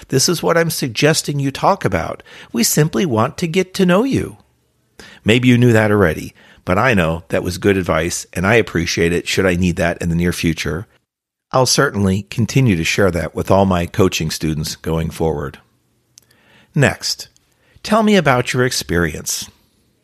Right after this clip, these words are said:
When you answer there's something that you need to understand about this question or any other where they're data mining and asking for information. Everything, and I mean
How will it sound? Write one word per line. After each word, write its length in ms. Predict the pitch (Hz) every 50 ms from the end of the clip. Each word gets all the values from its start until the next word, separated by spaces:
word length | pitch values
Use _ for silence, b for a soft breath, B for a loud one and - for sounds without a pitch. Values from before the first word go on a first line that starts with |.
| _ _ _ _ _ _ _ _ _ _ _ B B B B B B B B B B
When 240 | 175 180 196 214 240
you 160 | 233 220 196
answer 580 | 165 160 160 156 - - 95 82 76 76 113 - _ _ _ _ _ _ _ _ _ _ 139
there's 220 | 147 147 143 -
something 420 | - 180 175 180 - - 175 165 160
that 120 | 151 151
you 120 | 139 139 131
need 200 | 139 139 131 131
to 100 | 123 117
understand 600 | 123 120 117 107 - - 123 110 107 95 87 90
about 320 | 82 90 87 92 82 90 98
this 240 | 117 127 127 -
question 580 | - - - 123 120 - - - 127 120 117 123 - -
or 220 | 104 92 - - -
any 300 | 120 127 131 127 - -
other 380 | 123 127 113 101 90 87 85 B B B B B
where 100 | 98 104
they're 140 | 95 98 95
data 320 | 82 - 92 98 104 104
mining 480 | 92 82 76 76 76 73 76 80 - - -
and 220 | 92 107 - -
asking 440 | 101 104 104 - - - 85 82 80
for 140 | - - 85
information. 760 | 82 82 - 85 82 82 82 82 - - 76 71 - 127 - _ _ _ _ _ B B B B B B B B B B B B B _ -
Everything, 800 | 139 175 196 190 180 147 110 87 - - 107 87 76 80 98 - _ _ _ _ _ -
and 160 | 117 120 131
I 160 | 135 139 135
mean 240 | 135 135 127 120